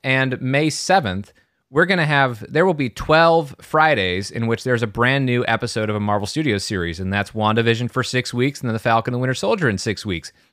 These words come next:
What's also gonna show up in May of twenty twenty-one, regardless of what happens with Black Widow, Loki is gonna have a six-week run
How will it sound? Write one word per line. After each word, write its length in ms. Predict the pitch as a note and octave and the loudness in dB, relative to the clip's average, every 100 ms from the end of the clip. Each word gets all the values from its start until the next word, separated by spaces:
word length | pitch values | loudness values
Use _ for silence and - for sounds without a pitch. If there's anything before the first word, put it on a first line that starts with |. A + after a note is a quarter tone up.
| - | -4
What's 200 | B2+ C3 | -4 0
also 320 | C3 C3+ E3 | 0 2 0
gonna 180 | D3+ D#3 | 0 -2
show 260 | - D#3 | 0 2
up 140 | D#3+ D#3+ | 2 2
in 120 | D#3 | 0
May 180 | D#3 E3 | 4 4
of 80 | D#3 | 2
twenty 240 | - E3 | 0 -2
twenty-one, 560 | - E3 D#3+ E3 F#3+ G#3 _ _ | 0 -2 0 0 0 -2 _ _
regardless 560 | B2 A2 A#2 C#3 D#3 D#3 | -2 2 2 4 0 0
of 80 | |
what 100 | D3 | 0
happens 320 | D3 D3 C#3+ D3+ | 2 2 2 -4
with 160 | D3+ | -4
Black 280 | D#3 D3 D3 | 2 2 2
Widow, 320 | E3+ F3+ F#3 - | 0 0 0 -2
Loki 600 | C#3+ A3+ - F#2+ C#2 _ - | 0 0 0 -8 -10 _ -8
is 140 | A#2 | -4
gonna 180 | B2+ A2+ | 0 0
have 160 | A#2 | 0
a 60 | G#2 | -2
six-week 520 | - A#2 - A2+ G2 | -2 -4 -4 -4 -2
run 320 | A2+ G2+ F2+ | 0 0 0